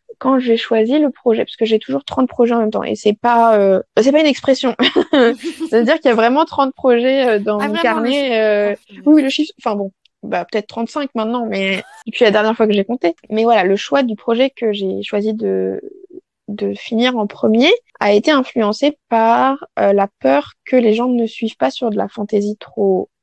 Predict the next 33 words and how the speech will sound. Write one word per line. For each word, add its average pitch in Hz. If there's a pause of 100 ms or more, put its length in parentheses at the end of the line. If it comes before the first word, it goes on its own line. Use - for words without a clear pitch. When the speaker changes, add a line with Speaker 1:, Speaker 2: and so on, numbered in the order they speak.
Speaker 1:
je 196
dis, 185
je 196
vais 185
dire 196
vénère, 240
mais 190 (400)
de 202
la 202
high 208
fantasy 220
où 226
il 190
y 180
a 170
Speaker 2:
Mm. 233
Speaker 1:
tout 226
un 214
univers 208
à -
appréhender 220
avant 214
de 226
pouvoir 208
suivre 208
l'aventure 233 (220)
et 220
où, 247
euh, 208 (180)
la, 202 (480)
euh, 202
l'aventure 208
est, 220